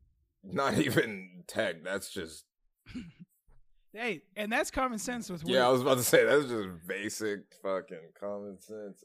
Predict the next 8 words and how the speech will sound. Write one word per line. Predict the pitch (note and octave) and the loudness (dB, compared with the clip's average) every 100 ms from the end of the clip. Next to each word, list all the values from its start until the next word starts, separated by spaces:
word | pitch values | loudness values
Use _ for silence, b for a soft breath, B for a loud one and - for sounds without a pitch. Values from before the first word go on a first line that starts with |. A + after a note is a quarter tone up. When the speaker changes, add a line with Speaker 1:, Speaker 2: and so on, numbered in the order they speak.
| - | -10
Speaker 1:
Uh, | G#2 G#2 G2+ F2+ | -6 -6 -8 -8
but, | G#2 A#2+ | -6 -4
uh, | A2+ G2+ - _ _ _ _ _ _ - | -4 -6 -8 _ _ _ _ _ _ -6
I | A2 | -4
think | G2 C3+ C#3 A2 - - - _ _ _ - _ _ - G2+ | -2 0 0 -2 -14 -20 -20 _ _ _ -20 _ _ -20 -6
th-, | A#2 - | -6 -2
those | B2+ C#3+ C#3 - | 2 4 2 -6
two | C#3+ C3+ B2+ A#2+ | -4 -2 -2 -4